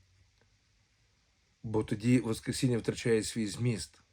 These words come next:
Якщо ми го-, говоримо, порівнюючи Воскресіння просто з весною, хоча таке порівняння є і воно має місце, пам'ятаємо про те, що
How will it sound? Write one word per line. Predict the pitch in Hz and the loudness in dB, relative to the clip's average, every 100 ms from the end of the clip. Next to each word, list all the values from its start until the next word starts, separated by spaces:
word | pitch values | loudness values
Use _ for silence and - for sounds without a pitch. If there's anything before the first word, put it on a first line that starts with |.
| _ _ _ _ _ _ _ _ _ _ _ - | _ _ _ _ _ _ _ _ _ _ _ -4
Якщо | 110 101 139 139 | -2 2 6 6
ми | 120 120 | 6 2
го-, | 123 - - 123 - 110 - - | 2 0 -8 -12 -12 -16 -18 -16
говоримо, | - 110 117 139 135 113 | -6 0 6 6 6 4
порівнюючи | 123 131 131 110 | 4 4 4 2
Воскресіння | 110 101 113 - 127 | -4 -4 -4 -2 0
просто | 110 120 110 110 | 2 0 0 -4
з | 95 | -6
весною, | 107 - 143 151 101 90 - _ _ _ _ _ _ _ _ _ _ _ _ | -6 2 4 4 2 -6 -14 _ _ _ _ _ _ _ _ _ _ _ _
хоча | - 117 | -8 -6
таке | 113 147 | -2 0
порівняння | 127 127 123 123 117 | 2 4 4 4 4
є | 110 139 | 4 4
і | 147 | 4
воно | 110 113 | 2 2
має | 107 107 | 2 0
місце, | 107 127 160 - - - 139 _ _ _ _ _ _ _ _ _ _ _ _ _ _ _ _ _ _ _ _ _ _ _ _ | 0 0 -2 -4 -10 -12 -14 _ _ _ _ _ _ _ _ _ _ _ _ _ _ _ _ _ _ _ _ _ _ _ _
пам'ятаємо | - 113 113 156 143 127 | -4 -4 2 4 4 2
про | 120 | -2
те, | 110 139 127 | 0 2 2
що | - 113 104 | 0 0 -2